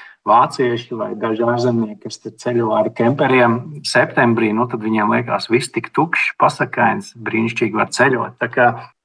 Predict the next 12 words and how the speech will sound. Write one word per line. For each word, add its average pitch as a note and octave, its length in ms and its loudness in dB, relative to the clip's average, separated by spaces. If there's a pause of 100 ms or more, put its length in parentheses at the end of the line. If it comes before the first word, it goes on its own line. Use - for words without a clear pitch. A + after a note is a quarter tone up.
(140)
tam F#3 140 2
ir D3 120 0
savi G3 300 4
plusi, E3 500 0 (160)
ja A#2+ 120 -2
prot - 400 0
arī A#2+ 160 0
pielāgoties A#2 760 -2
tas A#2 200 -12
ceļotājs, A#2+ 840 0
un, A2+ 260 0
eh, A2 280 2